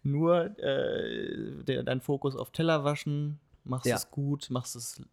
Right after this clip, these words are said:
Speaker 1: vielleicht auch sogar langsam.
Speaker 2: Aber siehst du, da geht's nämlich wieder um Fokus. Und ich glaube, das spielt eine ganz große Rolle beim Minimalismus, dass man so Leuten hilft, vor allem heutzutage. Ich meine, wie viel Scheiß haben wir denn alle und wie viel irgendwie blöde Werbegeschenke oder
Speaker 1: Ja.
Speaker 2: irgendwas. Ich glaube, jeder, der das jetzt hört, wenn er anfängt, darüber nachzudenken und mal sich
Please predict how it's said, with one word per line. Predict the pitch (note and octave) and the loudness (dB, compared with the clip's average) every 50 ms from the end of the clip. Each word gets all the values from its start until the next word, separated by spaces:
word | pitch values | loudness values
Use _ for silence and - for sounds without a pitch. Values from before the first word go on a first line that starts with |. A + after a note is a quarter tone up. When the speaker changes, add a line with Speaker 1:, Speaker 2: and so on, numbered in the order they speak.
| _ - | _ -16
Speaker 1:
vielleicht | - - A#2+ A#2 A#2 - - | -8 -4 -4 -4 -4 -6 -8
auch | B2 A2+ | -10 -6
sogar | A2 A#2 A2 A2 | -6 -4 -4 -4
langsam. | G#2+ A2 B2 D3 D3 C#3+ C#3 C#3 C#3 C#3+ C#3+ | -4 -2 -2 -2 -2 -2 -2 -2 -2 0 0
Speaker 2:
Aber | - C3 C#3+ | 0 0 0
siehst | D3 F#3 G3 - | 0 0 0 0
du, | A#3+ F3+ | 0 2
da | D#3 C#3+ | 2 0
geht's | D3 C#3+ E3 E3+ - - | 2 0 -2 -2 0 0
nämlich | F#3 F3+ E3+ - | 0 0 0 0
wieder | F3 E3+ D#3+ | 2 0 2
um | C#3 D#3 | 0 -2
Fokus. | - - - G3 G3+ - A2+ G#2+ - - | -2 0 0 0 0 0 -4 -4 -4 -2
Und | - - A#2+ A2+ - | 0 0 0 0 -2
ich | B2+ - | -6 -2
glaube, | - C3+ D#3 F3 | 0 0 0 2
das | E3 D#3+ D#3+ - | 0 -2 -2 -2
spielt | - - D#3 C#3+ | -2 -2 0 0
eine | D3 - | 0 0
ganz | D3 D3+ - | -2 -2 -2
große | - - D#3 D3+ C#3 | -2 -2 -2 0 0
Rolle | A#2+ A#2+ C#3 F3 E3 B2+ | 0 2 2 2 2 2
beim | A2 A2+ G#2+ A2+ | 2 2 2 2
Minimalismus, | A2+ A2 A2 G#2+ G#2 G#2 G#2 A2 - C3 A#2+ - | 0 0 0 0 0 0 0 -2 -2 -4 -4 0
dass | - A#2+ A#2 - | 0 -2 0 0
man | C3 B2 A#2 A2 | 0 0 0 0
so | A#2+ B2 C3+ D3+ | 0 0 2 2
Leuten | D#3 C3 B2 B2+ B2+ - | 2 2 2 2 2 0
hilft, | A#2 A#2+ C#3 E3 - | -2 -2 -2 -2 -2
vor | - - G2 | 0 2 2
allem | G#2+ G#2+ G#2+ | 2 2 2
heutzutage. | A2+ C3 - - A#2 - A2 A2 - | 0 -2 -2 -4 -4 -2 -2 -2 -2
Ich | A2+ | -2
meine, | B2 A#2 A#2 A#2 | -2 0 0 0
wie | B2+ D#3+ | -2 -6
viel | - - F#3 F3+ F3 | -6 -4 -4 -4 -4
Scheiß | - - - - D#3+ E3 F3 C#3 - - | -4 -6 -4 -2 -2 -2 -2 -4 -4 -4
haben | - G2+ G2+ | -2 -2 -2
wir | - F2+ | -2 -2
denn | - F2+ F#2 F2 | -2 -2 -4 -4
alle | - - G2+ G2+ G2+ | -2 -2 0 0 0
und | D#2+ F#2+ G#2+ | 0 -2 -4
wie | G#2+ B2+ C3 | -4 -4 -4
viel | - C#3+ B2+ G#2 | -2 -2 -2 -2
irgendwie | D#2+ A#2 B2 C3 B2 | -2 -4 -4 -4 -4
blöde | A2 A#2 A#2+ A#2+ A#2+ A#2+ G#2+ | -2 0 0 0 0 -2 0
Werbegeschenke | A2+ G#2+ A2 B2+ C3 C3 B2 A#2+ A#2+ - B2+ B2 C#3+ | 0 2 2 2 0 0 -2 -4 -2 -4 -4 -4 -2
oder | C3 C3 - - | -2 -2 -2 2
Speaker 1:
Ja. | B2+ B2 | 2 2
Speaker 2:
irgendwas. | B2+ E3+ E3 C#3+ C#3+ - - | 2 2 2 0 -2 -4 -4
Ich | B2+ | -4
glaube, | - C#3+ C#3+ B2+ | -2 -2 -2 0
jeder, | B2 D3+ - - - G3 | 0 0 0 0 0 -2
der | F#3 F3+ F3 | -2 0 0
das | F3 E3+ - | 0 -2 0
jetzt | F3 E3 - - | -2 -4 0 2
hört, | E3 C#3+ A#2 B2 - - | 2 2 2 2 -2 -2
wenn | - A#2 B2 | -2 0 0
er | A#2+ - | 2 0
anfängt, | - D#3 E3+ - D#3 D3 D3+ - | 0 -2 -2 -2 -4 -4 -2 -2
darüber | B2 B2 C3 B2+ A#2+ | 0 0 2 0 0
nachzudenken | A#2 A#2+ C#3 D#3+ - - G#2 G#2+ A2 B2 - | 0 0 -4 -4 -4 -2 0 0 -2 -2 -2
und | - A#2+ A#2+ - | -2 -2 0 2
mal | A#2 A#2 A#2 A2+ | 2 2 2 2
sich | A2+ A#2+ A#2 - - - | 0 -4 -8 -8 -18 -20